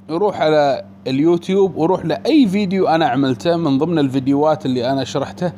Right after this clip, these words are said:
أي فيديو أنت يعني تدخله. بعد ذلك كل اللي عليك تضغط على هذا السهم اللي تشوفونه في الصورة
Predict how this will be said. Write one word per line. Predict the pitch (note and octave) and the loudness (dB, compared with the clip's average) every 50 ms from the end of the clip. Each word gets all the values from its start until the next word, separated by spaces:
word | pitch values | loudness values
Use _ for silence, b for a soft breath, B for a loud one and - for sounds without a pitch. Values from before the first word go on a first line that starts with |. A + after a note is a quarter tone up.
| B B B B B B B - | B B B B B B B -4
أي | - G#3 A#3 B3 A3+ | 0 2 2 2 2
فيديو | F3+ F3 G#3 G#3 G#3+ F3+ G3 F#3+ E3+ - | 2 0 0 0 -2 -2 -2 -2 -2 -2
أنت | F3+ G3 F3+ - - E3 | -2 -4 -4 -4 -4 -4
يعني | D#3+ D#3 C#3 C#3+ C#3+ C#3+ C#3+ C#3 C3+ C3 B2+ B2 B2 A2+ G#2 G2 G2 - - - - - - - - - - - G2 - - - - - - | -2 -2 0 0 0 0 0 0 0 0 -2 -2 -4 -6 -8 -10 -14 -16 -20 -20 -20 -20 -20 -20 -20 -20 -18 -18 -16 -16 -16 -16 -16 -18 -6
تدخله. | - F3+ D3+ - - - F#3 F#3 G#3 A#3 A3 - B B B B B B B B B - | -4 -4 -4 -4 -4 -2 0 2 2 0 -2 -6 B B B B B B B B B -4
بعد | D#3+ F3+ G3 G#3 F#3 G3 | -2 -2 0 0 0 2
ذلك | G3 F#3+ G3 G3+ A#3 A#3+ - - - - - - - - - - - - - - | 2 2 2 2 0 -2 -6 -12 -20 -20 -20 -20 -20 -20 -20 -20 -20 -20 -8 -6
كل | F#3+ G3 G#3 | -2 0 0
اللي | G3+ F#3 E3 | 0 2 2
عليك | D#3+ E3+ D#3+ - | 2 0 0 -2
تضغط | - F3+ E3 E3 E3+ D#3+ D3+ - | -2 -2 -4 0 -2 -2 -2 -2
على | B2+ D3 D3 | -2 -2 -2
هذا | C3+ C#3+ F3 F#3 F3+ | 0 0 0 -2 -2
السهم | D#3 - - - E3 F3 E3 D#3+ | -4 -8 -8 -8 -6 -6 -4 -4
اللي | D3 C#3 | -6 -8
تشوفونه | B2 - - C3+ - E3 D#3+ D3+ B2+ | -8 -10 -14 -10 -6 -4 -4 -4 -4
في | - | -6
الصورة | - - - D3+ D3 D#3 F3+ A3 A3+ | -10 -8 -4 -2 -2 0 0 -2 -4